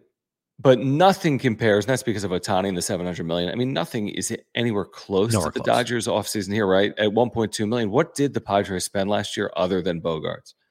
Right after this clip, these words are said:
Speaker 1: Uh,
Speaker 2: They
Speaker 1: right,
Speaker 2: signed Manny
Speaker 1: Lugo,
Speaker 2: Machado.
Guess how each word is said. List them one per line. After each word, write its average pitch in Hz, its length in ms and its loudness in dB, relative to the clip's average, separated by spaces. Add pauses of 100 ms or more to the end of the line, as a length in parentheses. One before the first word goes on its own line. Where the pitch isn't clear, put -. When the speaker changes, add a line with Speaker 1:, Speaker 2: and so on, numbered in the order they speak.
(1400)
Speaker 1:
Uh, 104 120 4 (220)
Speaker 2:
They 95 140 0
Speaker 1:
right, 101 140 4
Speaker 2:
signed 98 220 4
Manny 123 240 4
Speaker 1:
Lugo, - 80 0
Speaker 2:
Machado. 110 520 4